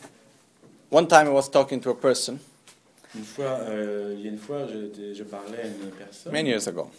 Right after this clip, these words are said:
Speaker 2: Il y a quelques années de ça.
Speaker 1: And, uh, this person was, like, talking, like, in an ner-,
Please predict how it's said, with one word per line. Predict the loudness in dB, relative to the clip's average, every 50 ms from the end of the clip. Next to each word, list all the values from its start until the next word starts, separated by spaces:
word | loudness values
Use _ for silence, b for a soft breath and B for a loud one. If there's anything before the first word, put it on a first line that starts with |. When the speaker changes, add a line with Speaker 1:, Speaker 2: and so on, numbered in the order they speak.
| -20 -16
Speaker 2:
Il | -16
y | -16
a | -16 -16 -18 -18 -18 -18
quelques | -18 -18 -16 -16 -16 -14
années | -14 -14 -14 -16
de | -16
ça. | -16 -16 -14 -14 -14 -14 -14 -10 -8
Speaker 1:
And, | -6 -6 -6 -4 -4 -2
uh, | -2 0 0 0 -2 -2 -4
this | -4 -6 -4 2
person | 6 6 6 6 4 2 2 2 2 0 -4 -8 -16 _ _ _ -2
was, | 0 0 0 0
like, | 0 0 0 0 -2 -6 -16 -20 -18 -4
talking, | 0 2 2 2 0 -2 -6 -2
like, | -2 -2 -4 -4
in | -6 -6
an | -6 -6
ner-, | -2 0 0 0 0 -2